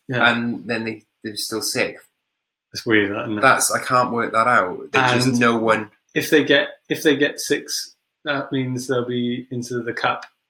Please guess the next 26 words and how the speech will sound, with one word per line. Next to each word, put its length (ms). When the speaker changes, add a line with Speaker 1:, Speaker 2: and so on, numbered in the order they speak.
Speaker 1:
because 720
Man 200
City 220
can't 460
go 200
into 240
the 260
cup 200
now. 160
Speaker 2:
Man 160
City 280
won't 180
go 60
into 200
the 80
Europa 460
Speaker 1:
Yeah, 260
Speaker 2:
because 220
Speaker 1:
yeah. 40
Speaker 2:
of 60
the 220
Carabao 460
Cup 280
win. 180
They'll 140
s-, 280